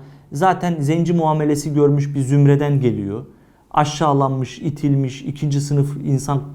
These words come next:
muamelesi görmüş ve ezilmişlik psikolojisi bu işte. Biraz bu onu da kabulleniyor, kanıksıyor yani. Dolayısıyla bir ortamda bulunamıyor. E, efendim mesela çok aşırı derecede bak,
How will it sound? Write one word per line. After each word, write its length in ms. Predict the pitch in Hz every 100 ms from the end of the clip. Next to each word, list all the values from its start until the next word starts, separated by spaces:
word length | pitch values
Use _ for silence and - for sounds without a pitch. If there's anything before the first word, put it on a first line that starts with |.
| -
muamelesi 540 | 135 135 139 135 156
görmüş 460 | 135 123 175 196 - - - - 151
ve 80 |
ezilmişlik 760 | 170 180 160 185 185 - - -
psikolojisi 640 | 143 139 123 117 - 113
bu 100 | 113
işte. 380 | 110 - 202 220 - - - -
Biraz 300 | 190 202 180
bu 140 | 214
onu 160 | 208 214
da 140 | 233
kabulleniyor, 680 | 240 175 190 190 196 175 131
kanıksıyor 540 | 151 160 143 - 185
yani. 380 | 143 117 107 104 - - - -
Dolayısıyla 440 | 185 185 233 175
bir 40 |
ortamda 580 | 208 202 185 185 190 190
bulunamıyor. 560 | 170 180 180 156 113 104 - - - - _ -
E, 120 | 165
efendim 440 | 156 160 196 190
mesela 540 | 190 185 190 185 185 180 - - _ _
çok 260 | 208 190 -
aşırı 420 | 160 - 196 180
derecede 340 | 175 160 160
bak, 180 | 151 123